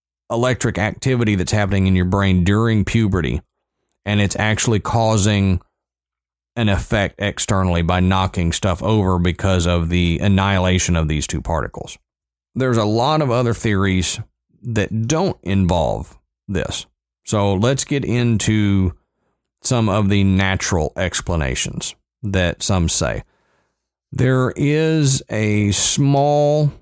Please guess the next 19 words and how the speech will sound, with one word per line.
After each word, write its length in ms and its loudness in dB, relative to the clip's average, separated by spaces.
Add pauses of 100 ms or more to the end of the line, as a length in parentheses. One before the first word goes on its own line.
(320)
realm 640 2
of 400 0
scientists 720 0 (460)
who 120 2
believe 720 2
that 340 0 (140)
ball 480 2
lightning 640 0 (680)
and 180 0
the 60 0
poltergeist 640 0
phenomena 800 0 (680)
are 140 -4
of 240 0
the 100 2
same 400 2
nature, 460 -2 (760)
meaning 580 2
that 360 0